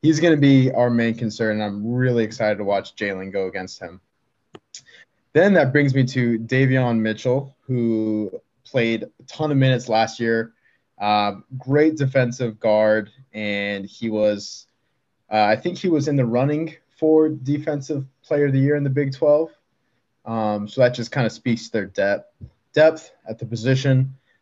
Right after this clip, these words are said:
Um, they also returned Maceo Teague, who was a great transfer for them. I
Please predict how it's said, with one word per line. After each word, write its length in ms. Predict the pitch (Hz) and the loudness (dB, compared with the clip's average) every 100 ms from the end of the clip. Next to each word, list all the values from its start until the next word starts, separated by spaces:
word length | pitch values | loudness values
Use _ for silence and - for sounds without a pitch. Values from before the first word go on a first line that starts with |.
| _ | _
Um, 300 | - 107 107 | -4 0 2
they 120 | 107 123 | 2 4
also 320 | 123 127 131 | 4 4 -2
returned 380 | 117 - 113 113 | -6 -4 -2 0
Maceo 400 | 117 113 120 110 | 0 0 -4 -4
Teague, 440 | - 147 143 135 | -4 -2 -2 -4
who 140 | 135 123 | -4 -2
was 400 | 117 110 104 - | 0 0 -4 -8
a 380 | 110 107 101 135 _ _ _ 135 | -6 -4 -6 -12 _ _ _ -8
great 380 | 135 151 156 - | 0 4 4 2
transfer 540 | - 135 123 117 123 | -2 0 0 -2 -6
for 220 | 113 123 113 | -4 -2 0
them. 380 | 113 110 113 - _ _ _ 104 - | 0 -2 -4 -10 _ _ _ _ -8
I 360 | 98 101 107 | -2 -2 -2